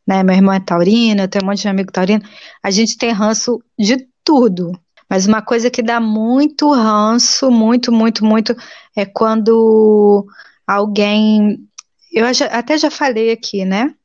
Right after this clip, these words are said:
Quando alguém dá a palavra, se compromete com a, com a gente e depois fura e não dá a menor satisfação. "Conta comigo",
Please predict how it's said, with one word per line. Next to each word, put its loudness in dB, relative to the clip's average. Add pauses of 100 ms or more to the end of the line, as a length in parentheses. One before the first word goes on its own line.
(320)
Quando -2
alguém -2
dá -2
a -4
palavra, -2
se -14
compromete -2
com -6
a, -4
com -10
a 0
gente -2
e -2
depois -2 (460)
fura 0 (400)
e 0
não 0
dá 0
a -2
menor -4
satisfação. -4 (460)
"Conta -4
comigo", -2